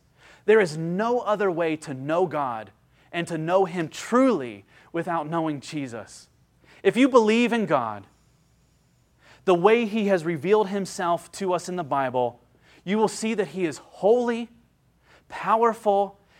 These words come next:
and demanding of perfect righteousness.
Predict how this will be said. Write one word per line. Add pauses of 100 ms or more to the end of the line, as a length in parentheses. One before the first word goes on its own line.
(160)
and
demanding
of (140)
perfect
righteousness.